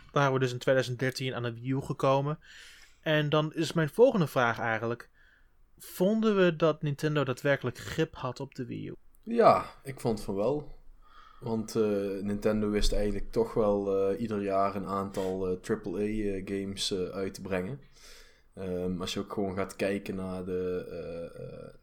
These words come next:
Speaker 2: eh, de overzichten, bijvoorbeeld op Metacritics, eh, van de afgelopen jaren, dan zie je eigenlijk pas dat, eh, de Wii U minder is gaan scoren in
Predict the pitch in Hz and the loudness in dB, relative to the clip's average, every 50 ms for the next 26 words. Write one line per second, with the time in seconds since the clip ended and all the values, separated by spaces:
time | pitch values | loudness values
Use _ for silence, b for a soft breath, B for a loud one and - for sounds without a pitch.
0 | - - - - - - - - - - 107 104 95 92 95 90 101 101 - - | -20 -20 -18 -18 -16 -14 -14 -12 -8 -4 -2 -2 -2 -2 -4 -4 -4 -4 -4 -4
1 | 104 95 90 90 92 95 92 92 92 95 92 95 95 95 95 104 98 - - 104 | -4 -4 -4 -4 -6 -8 -8 -6 -6 -4 -4 -2 -2 -2 -2 -4 -6 -4 -4 -4
2 | 98 95 - 98 95 - - - - 80 82 87 90 92 92 90 90 87 92 - | -4 -2 -4 -6 -6 -6 -8 -8 -8 -8 -8 -8 -8 -8 -8 -8 -8 -8 -8 -6
3 | 98 92 90 - - 98 - - 107 101 98 95 101 101 95 98 95 98 101 104 | -4 -4 -2 -2 -4 -4 -4 -2 -2 -2 -2 -2 -4 -4 0 2 4 4 6 4
4 | 104 101 101 107 113 113 B B B B B B B B - 92 92 95 104 104 | 4 4 2 -2 -2 -4 B B B B B B B B -4 -2 0 2 4 4
5 | 104 95 104 107 104 101 101 98 - - 117 104 104 - - 101 95 92 - - | 4 4 2 2 2 2 0 0 0 0 0 0 0 0 -2 -4 -6 -6 -8 -14
6 | - - 98 95 95 95 92 98 98 98 101 104 104 104 104 101 98 95 98 104 | -14 -12 -10 -8 -8 -6 -6 -6 -4 -4 -2 -2 0 0 0 0 -2 -2 0 2
7 | 107 113 110 107 104 107 104 - - 107 98 - - - 117 107 104 104 98 104 | 2 2 2 0 -2 -4 -6 -4 -4 -4 -4 -4 -6 -4 -4 -2 0 -2 -2 -2
8 | 101 95 92 104 101 101 98 98 98 - | -2 -4 -2 -4 -4 -4 -4 -6 -8 -10